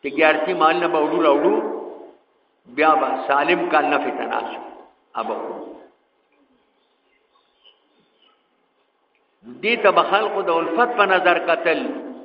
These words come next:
چې دا د هغې مقام خلق دی چې چا د دې د هغې بیت الله معظم د توهین اراده لرلې وه، خدای تباه او برباد کړ۔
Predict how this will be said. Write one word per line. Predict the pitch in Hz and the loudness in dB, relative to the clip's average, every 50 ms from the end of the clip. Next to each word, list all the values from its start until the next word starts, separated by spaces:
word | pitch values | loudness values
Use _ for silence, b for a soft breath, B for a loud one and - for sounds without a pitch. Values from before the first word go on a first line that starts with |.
| - - - _ _ _ _ _ _ _ _ | -20 -20 -20 _ _ _ _ _ _ _ _
چې | 127 127 | -12 -4
دا | 131 160 165 170 | 0 2 2 2
د | 165 - | 2 2
هغې | 156 160 156 165 202 202 202 202 | 0 0 2 0 2 4 4 2
مقام | 185 175 170 - 170 175 170 170 175 170 | 2 2 -2 2 2 2 2 2 0 0
خلق | 165 160 175 170 165 170 180 | 0 2 2 0 0 0 0
دی | 196 208 214 214 214 - - - - - - - - - - - _ _ _ _ _ _ _ _ _ _ _ | 2 2 2 0 0 -2 -6 -6 -8 -10 -12 -14 -18 -20 -20 -20 _ _ _ _ _ _ _ _ _ _ _
چې | - 139 110 131 | -10 -10 -2 2
چا | 190 202 226 226 226 | 4 6 6 6 6
د | 220 202 | 4 2
دې | 196 - 202 202 220 220 | -2 -2 -4 -4 -6 -2
د | 185 196 | 0 2
هغې | 190 180 175 175 170 165 | 2 2 2 0 -2 -2
بیت | 170 165 151 151 151 151 | -2 -4 -4 -4 -4 -6
الله | 151 151 170 185 185 185 190 | -6 0 2 4 6 6 4
معظم | 185 175 151 143 151 147 135 - 170 185 190 185 180 - - - - - - - - - | 4 2 0 0 0 -2 -2 2 2 2 2 2 -2 -6 -8 -10 -10 -14 -16 -16 -14 -10
د | 147 151 147 | -10 -8 -4
توهین | 156 156 151 156 170 - 151 - 151 | -2 -2 -2 0 -2 -2 -2 -2 0
اراده | 151 143 143 143 147 180 | 2 2 2 2 2 2
لرلې | 202 208 214 208 208 214 208 214 | 4 4 4 4 4 6 6 8
وه، | 208 208 208 214 214 214 - - - - - - | 8 8 8 6 4 2 -2 -8 -10 -14 -10 -10
خدای | 151 151 160 160 | -2 0 0 0
تباه | 156 160 156 143 151 151 | 2 0 -2 2 2 2
او | 147 139 | 2 2
برباد | 127 131 117 120 123 123 120 | 0 -2 -2 -4 -6 -6 -8
کړ۔ | - - - - | -8 -10 -12 -16